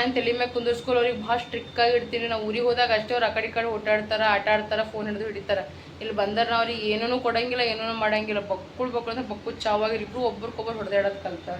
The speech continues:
ನೋಡ್ರಿ. ಅವ್ರಿಗೆ ಏನು ಅರ್ಥನೇ ಇಲ್ಲ. ನಮ್ಮ ಮಮ್ಮಿಗೆ ಆರಾಮಿಲ್ಲ, ನಾವು ಸುಮ್ ಕುಂದ್ರಬೇಕು. ನಮ್ಮ ಪಪ್ಪ ಆಫೀಸ್ಗೆ ಹೋಗ್ಯಾರಲ್ಲ, ನಮಗೋಸ್ಕರ ಕಷ್ಟಪಡ್ಲತ್ತಾರ. ಅವ್ರಿಗೆ ಏನೂ ಇಲ್ಲೇ ನೋಡೋರಿಗೆ ಬರೇ ಚಾವು, ಬರೇ ಆಟ ಆಡೋದು, ಚಾವು ಮಾಡೋದು, ಜಗಳ ಆಡೋದು, ಇದೇ, ಇದೇ ಮಾಡ್ಲತ್ತಾರೆ ಇಬ್ರು ಕಲ್ತ್ ಕೇಸಿನ.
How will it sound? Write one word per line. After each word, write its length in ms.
ನೋಡ್ರಿ. 240
ಅವ್ರಿಗೆ 280
ಏನು 160
ಅರ್ಥನೇ 340
ಇಲ್ಲ. 140
ನಮ್ಮ 140
ಮಮ್ಮಿಗೆ 280
ಆರಾಮಿಲ್ಲ, 340
ನಾವು 140
ಸುಮ್ 160
ಕುಂದ್ರಬೇಕು. 380
ನಮ್ಮ 120
ಪಪ್ಪ 240
ಆಫೀಸ್ಗೆ 320
ಹೋಗ್ಯಾರಲ್ಲ, 480
ನಮಗೋಸ್ಕರ 400
ಕಷ್ಟಪಡ್ಲತ್ತಾರ. 680
ಅವ್ರಿಗೆ 260
ಏನೂ 140
ಇಲ್ಲೇ 300
ನೋಡೋರಿಗೆ 480
ಬರೇ 120
ಚಾವು, 180
ಬರೇ 200
ಆಟ 140
ಆಡೋದು, 260
ಚಾವು 160
ಮಾಡೋದು, 340
ಜಗಳ 240
ಆಡೋದು, 300
ಇದೇ, 120
ಇದೇ 220
ಮಾಡ್ಲತ್ತಾರೆ 520
ಇಬ್ರು 260
ಕಲ್ತ್ 280
ಕೇಸಿನ. 360